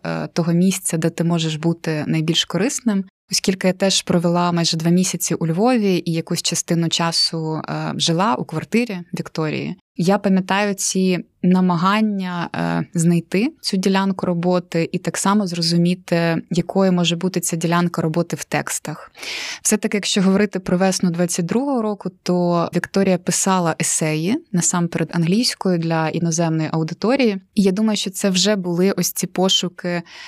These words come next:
що говорити, як, якою мовою і до кого. І це були, е, ось ці якраз питання до себе. Чи продовжувати робити те, що ти робив раніше, а у Вікторії є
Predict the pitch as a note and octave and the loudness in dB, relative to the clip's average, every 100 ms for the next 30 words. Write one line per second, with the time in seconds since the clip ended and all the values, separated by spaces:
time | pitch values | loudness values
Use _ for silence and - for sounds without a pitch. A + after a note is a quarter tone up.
0 | - - - - - A3 A#3+ A3+ G3 F#3+ | -18 -18 -6 -4 0 0 2 -2 -2 -4
1 | G3+ - F#3 F#3 F3+ - E3 F#3 F#3 F#3+ | -4 -4 0 2 2 0 0 2 2 -2
2 | - E3+ - F3 E3+ E3+ E3+ D#3+ D3+ E3+ | -4 -2 2 2 4 2 2 0 -2 -2
3 | E3+ - G3+ C4+ C4+ A#3+ - - F#3 F3+ | -2 0 2 4 2 0 -2 -4 -4 -2
4 | - G#3+ A3 F#3+ F3+ F#3+ G3+ G3+ - E3+ | -2 0 0 -4 -4 0 0 0 0 -2
5 | E3 - E3 - G#3 F#3+ F3+ - - F#3+ | -2 -2 -2 0 0 2 0 0 -2 0
6 | F#3+ F#3 F3 E3 - - D3 D3+ D3 - | 2 4 2 0 0 0 -2 -2 -2 -2
7 | E3+ E3 E3 F#3 - F3 E3+ A3 A#3 A#3 | 0 0 -2 -4 -2 0 2 2 2 0
8 | A3 G3 F3 F#3+ G3+ F#3 F3+ F#3 - F3+ | 0 -4 0 0 -2 -4 -2 -2 -2 -4
9 | - E3+ E3+ F3 F3 D#3+ D3+ - G#3+ A#3 | -4 -2 0 2 2 2 0 -2 -2 -2
10 | F3 D#3+ E3+ - G3 F3+ E3 F3+ F3 | -2 -2 -4 0 2 2 2 0 -2